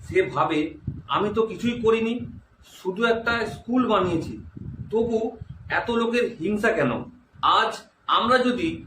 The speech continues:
মালতীর পাশে দাঁড়াই, কাল প্রতিটি জেলায় হাজার হাজার মালতী তৈরি হবে। এগিয়ে আসবে মেয়েরা, সমাজ গড়বে নিজের হাতে। তখনই সমাজে সত্যিকারের উন্নতি পাবে, কারণ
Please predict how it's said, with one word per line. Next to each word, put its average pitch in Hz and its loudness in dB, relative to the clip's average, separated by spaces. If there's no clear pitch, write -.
মালতীর 220 4
পাশে 220 2
দাঁড়াই, 202 4
কাল 214 2
প্রতিটি 240 2
জেলায় 190 4
হাজার 226 4
হাজার 190 2
মালতী 196 4
তৈরি 185 4
হবে। 110 0
এগিয়ে 196 2
আসবে 208 2
মেয়েরা, 151 2
সমাজ 208 0
গড়বে 208 6
নিজের 156 2
হাতে। 139 0
তখনই 190 2
সমাজে 190 0
সত্যিকারের 220 2
উন্নতি 190 2
পাবে, 110 -2
কারণ 156 2